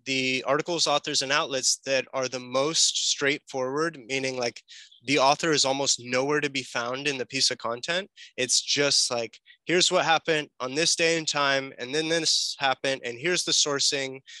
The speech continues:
and here's the additional evidence to support that this happened here at this date and time." Um, those articles, authors, and outlets,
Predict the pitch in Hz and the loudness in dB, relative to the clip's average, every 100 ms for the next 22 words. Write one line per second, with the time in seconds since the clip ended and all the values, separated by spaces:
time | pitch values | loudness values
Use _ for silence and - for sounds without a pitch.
0 | - 120 156 156 151 139 143 170 170 143 | -12 -4 0 2 2 2 2 0 0 2
1 | 135 127 131 131 - 131 - - 147 135 | 2 0 -2 -2 0 0 -2 -4 -6 -4
2 | 127 131 147 - 135 - 131 - - 139 | -4 0 0 2 0 0 -6 -8 -4 0
3 | 135 127 143 - 139 139 117 123 120 120 | 2 2 -2 0 -2 -4 -6 -4 -4 -4
4 | - - - - - 123 123 120 110 143 | -10 -18 -16 -18 -4 0 0 0 -2 4
5 | 156 180 156 147 147 147 143 139 143 127 | 4 4 2 2 0 0 0 0 -2 -2
6 | 131 143 123 117 113 - | 0 -2 -2 -6 -2 -4